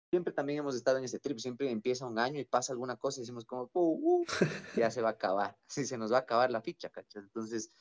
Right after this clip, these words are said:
sí nos ponemos como en ese trip como de ansiedad por el deadline de que se pueda acabar. Entonces, así como dato curioso, te cuento, cuando nosotros estábamos en nuestro festival,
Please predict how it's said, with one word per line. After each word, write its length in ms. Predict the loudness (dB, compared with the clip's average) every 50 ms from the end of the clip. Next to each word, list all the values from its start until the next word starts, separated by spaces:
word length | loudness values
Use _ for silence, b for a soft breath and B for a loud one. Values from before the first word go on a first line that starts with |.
| b b _ _ _ _ _ _ _ _ _ _ _ -12 -8
sí 160 | -6 -4 -4
nos 380 | -2 -2 -2 0 0 0 0
ponemos 380 | 0 0 0 0 0 0 -2 -4
como 180 | -4 -4 -2 0
en 80 | 0
ese 180 | 0 -2 -4 -6
trip 240 | -6 -4 -4 -4 -4
como 380 | -4 -6 -4 -2 -2 -2 0
de 120 | 0 0 -2
ansiedad 640 | -2 -2 -6 -6 -4 -2 0 0 2 2 2 2 0
por 160 | 0 -2 -2
el 160 | -2 -2 -2 0
deadline 420 | -2 -2 0 0 0 0 0 -2
de 80 | -4 -6
que 80 | -10
se 100 | -12 -10 _
pueda 220 | 2 4 4 4
acabar. 440 | 2 0 -2 2 4 4 4 2 -2 _ _ _ _ _ _ _ _ _ _ _ _ _ _ _
Entonces, 240 | _ -8 -6 -6 -6
así 120 | -6 -6 -6
como 180 | -4 0 4
dato 280 | 4 4 4 2 -2 -4
curioso, 440 | -2 0 2 4 4 2 2 -2 -8
te 120 | -8 -6
cuento, 340 | -2 -2 -2 -2 -2 -6 -6 _ _
cuando 280 | -2 -2 -2 0 -2 -4
nosotros 580 | -4 -4 -4 -4 -4 -2 -2 -4 -4 -6 -8 _ _ _ _ _ _
estábamos 400 | _ -2 0 0 0 -2 -4 -4
en 80 | -6 -8
nuestro 240 | -10 -12 -12 -12
festival, 680 | -10 -10 -12 -10 -4 0 2 4 4 4 2 0 -2 -4